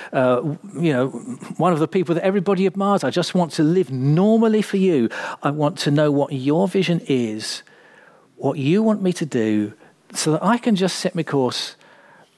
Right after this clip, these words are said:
and do it. Twenty twenty vision is normal vision. It, if you read the, uh, the, read it,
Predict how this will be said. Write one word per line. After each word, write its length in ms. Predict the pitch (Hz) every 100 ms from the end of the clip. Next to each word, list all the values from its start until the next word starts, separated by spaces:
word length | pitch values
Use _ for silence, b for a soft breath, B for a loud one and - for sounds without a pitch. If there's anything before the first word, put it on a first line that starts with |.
| _ _ _
and 160 | 127 113
do 180 | 131 113
it. 320 | 87 - - - - _ _ _ _ _ _ _ b b b b b b b
Twenty 300 | - 170 170
twenty 380 | 165 170 156 110
vision 400 | 101 117 101 95
is 240 | 127 123
normal 320 | 139 147 127 107
vision. 380 | 107 98 101
It, 240 | 107 120 127
if 180 | - -
you 180 | 131 127 B -
read 220 | 170 180
the, 140 | 147
uh, 80 | 135
the, 240 | 147 139 - _ -
read 220 | 160 170
it, 240 | 139 135